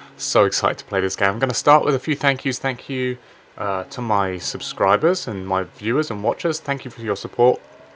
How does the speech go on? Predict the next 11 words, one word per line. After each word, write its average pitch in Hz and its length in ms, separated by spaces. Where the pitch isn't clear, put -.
Really 127 300
appreciate 98 500
it - 60
on 95 80
my 92 80
channel. 92 380
Um, 101 440
also 175 240
a 196 60
thank 175 280
you 156 280